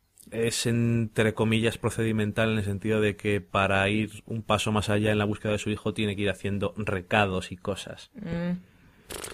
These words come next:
Speaker 1: O sea que, lo cual suena más cansino aún. Eh, luego el hijo sale a veces también,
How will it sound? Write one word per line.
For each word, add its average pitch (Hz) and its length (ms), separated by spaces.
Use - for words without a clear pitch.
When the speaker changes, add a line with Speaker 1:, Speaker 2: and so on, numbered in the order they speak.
Speaker 1:
O 110 100
sea 98 180
que, 92 180
lo 101 160
cual 98 160
suena 101 240
más 98 140
cansino 98 360
aún. 95 260
Eh, 104 480
luego 104 220
el 101 80
hijo 104 140
sale 104 180
a 95 60
veces 104 260
también, 92 460